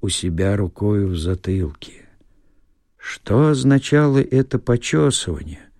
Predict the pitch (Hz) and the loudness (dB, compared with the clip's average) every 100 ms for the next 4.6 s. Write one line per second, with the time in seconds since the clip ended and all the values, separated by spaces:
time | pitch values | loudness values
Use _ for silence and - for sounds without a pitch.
0 | _ _ _ _ _ - - - 117 117 | _ _ _ _ _ -6 -2 0 2 4
1 | 117 - - 170 139 82 82 78 76 90 | 4 2 4 6 6 4 0 -4 -2 0
2 | 82 - - _ _ _ _ _ _ _ | -2 -4 -14 _ _ _ _ _ _ _
3 | _ _ - 85 85 107 107 101 95 92 | _ _ -4 -2 0 2 2 2 2 4
4 | 98 92 101 120 101 | 2 2 4 4 2